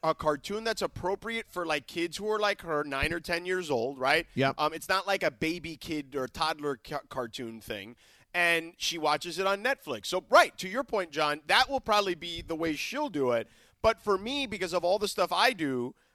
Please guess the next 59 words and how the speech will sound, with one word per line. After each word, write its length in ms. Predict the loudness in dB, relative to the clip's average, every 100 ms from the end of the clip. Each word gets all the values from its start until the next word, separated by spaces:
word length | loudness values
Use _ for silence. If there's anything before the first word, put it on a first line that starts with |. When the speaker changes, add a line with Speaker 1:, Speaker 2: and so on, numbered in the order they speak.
| _
Speaker 1:
and 160 | -2 0
I 200 | 4 4
watch 360 | 6 2 0 -2
and 80 |
my 120 | 0 4
wife 280 | 6 4
watches, 380 | 4 2 2 -6
it 120 | -10 -6
just 160 | -2
makes 220 | -2 -2 -2
no 80 |
sense. 280 | -2 -2 -2
We 80 | -4
get 160 | 2 6
all 120 | 6
that 160 | 4
other 160 | 2 0
stuff 200 | 0 -2
as 140 | -4 -2
add-ons 480 | 0 2 2 0 -2
already. 480 | -2 -2 -4 -6 -12 -14 -4
There's 180 | -2 2
no 160 | 0
reason 500 | 0 -2 -2 -2 -4
to 100 | -8
go 220 | 0 2 4
outside 520 | 2 2 -2 0 0
of 140 | 0 -2
it. 160 | -4 -6 _
Because 200 | -2 0
here's 220 | 2 0
the 80 | 2
other 100 | 2
thing, 160 | 2 2
Mace. 240 | 2 2
Let 80 | 0
me 80 | 2
ask 220 | 2 0
you 60 | 4
this. 180 | 6
Speaker 2:
Yes. 380 | 8 6 4 -4 -10 _ _
Speaker 1:
You 160 | -6 4
watch 260 | 6 6
sports. 500 | 4 8 8 8 0 -8 0
Speaker 2:
I 100 | 4
Speaker 1:
Do 140 | 6
Speaker 2:
do. 80 | 6
Speaker 1:
you, 260 | 4 0 -2 _ -10
do 80 | -2
you 100 | 4
like 220 | 4 4
to 100 | 4
watch 220 | 4 4
sports 360 | 2 4 2 4
while 200 | 4 6
also 480 | 6 6 4 4 0
viewing 400 | -2 0 0 -2
Twitter? 380 | 2 4 4 -2 _ _ _ _ _ _ _ 0
Speaker 2:
Yeah. 300 | 2 2